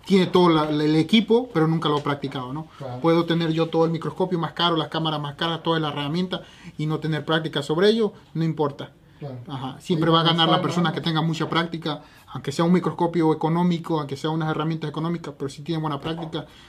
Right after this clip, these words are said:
Speaker 1: va a hacer la diferencia sobre, sobre cualquiera, ¿no?
Speaker 2: Mm,
Speaker 1: Ah,
Speaker 2: bastantísimo.
Speaker 1: y, y nosotros,
Speaker 2: Eso
Speaker 1: nosotros
Speaker 2: es.
Speaker 1: decimos, "Hey,
Speaker 2: Claro.
Speaker 1: Latinoamérica tiene, tiene técnicos increíbles, ¿no? Técnicos que se ganan la vida con aparatos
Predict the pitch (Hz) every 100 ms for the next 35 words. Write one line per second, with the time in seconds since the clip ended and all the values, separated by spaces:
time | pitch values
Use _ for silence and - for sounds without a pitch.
0 | - 156 151 156 143 156 151 147 131 131
1 | - - - - 151 147 - 156 143 147
2 | 143 127 156 180 - 180 170 - - 139
3 | 131 127 131 139 - 120 165 160 135 123
4 | - 185 185 220 226 208 - 165 - 180
5 | 196 196 170 202 160 170 151 147 156 151
6 | 170 208 196 170 139 - _ - _ -
7 | 180 190 170 165 170 - 180 185 185 190
8 | 226 214 165 143 - 170 135 151 190 175
9 | 139 160 160 165 175 160 - - 143 170
10 | 160 143 185 190 151 - - - _ -
11 | 147 139 139 165 175 202 147